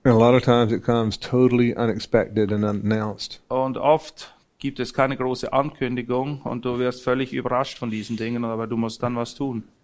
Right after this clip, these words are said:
Speaker 1: There's a difference of when you tell somebody what's in First Peter five.
Speaker 2: Es ist ein Unterschied, ob du jemandem einfach erklärst, worum es geht in ersten Petrus fünf.
Speaker 1: And there are times to do this.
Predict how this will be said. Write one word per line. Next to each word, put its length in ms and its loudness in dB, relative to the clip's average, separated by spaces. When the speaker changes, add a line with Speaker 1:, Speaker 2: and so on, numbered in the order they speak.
Speaker 1:
There's 220 6
a 40 6
difference 520 4
of 160 4
when 180 6
you 140 4
tell 440 2
somebody 460 0
what's 240 2
in 140 0
First 260 -4
Peter 240 0
five. 640 -4
Speaker 2:
Es 140 -10
ist 80 -2
ein 80 2
Unterschied, 680 0
ob 180 -8
du 80 -4
jemandem 540 -2
einfach 340 -4
erklärst, 800 -2
worum 260 2
es 160 -2
geht 260 -4
in 120 -2
ersten 360 -4
Petrus 460 -8
fünf. 480 -6
Speaker 1:
And 140 4
there 80 6
are 200 6
times 460 0
to 100 -8
do 220 2
this. 500 -2